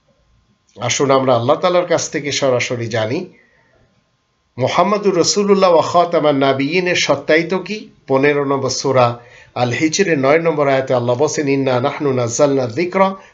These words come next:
ওয়া ইন্না লাহু লাহাফিজুন।" কোরআন হিফাজতকারী আল্লাহ। আল্লাহ বলেন,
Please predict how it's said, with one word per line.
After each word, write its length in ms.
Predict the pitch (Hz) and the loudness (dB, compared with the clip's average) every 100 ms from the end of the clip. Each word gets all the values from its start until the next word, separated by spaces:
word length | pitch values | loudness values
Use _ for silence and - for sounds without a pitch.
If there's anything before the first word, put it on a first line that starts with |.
| - | -4
ওয়া 140 | 143 151 | 0 0
ইন্না 320 | 165 151 139 | 0 2 2
লাহু 280 | 139 135 127 | 2 0 0
লাহাফিজুন।" 840 | 123 127 120 131 101 117 98 - _ _ _ _ _ _ _ _ _ _ _ _ _ _ _ _ _ _ _ _ _ _ _ _ _ _ | 0 0 -2 -4 -8 -8 -10 -16 _ _ _ _ _ _ _ _ _ _ _ _ _ _ _ _ _ _ _ _ _ _ _ _ _ _
কোরআন 320 | - 135 180 202 | -2 2 2 2
হিফাজতকারী 680 | 202 214 214 220 - 220 220 | 0 0 0 -4 -2 0 2
আল্লাহ। 420 | 165 123 101 - _ _ _ _ _ _ _ _ _ _ _ _ _ - | 0 -2 -8 -12 _ _ _ _ _ _ _ _ _ _ _ _ _ -8
আল্লাহ 240 | 123 127 | 0 2
বলেন, 400 | 160 160 170 160 | 2 0 -2 -4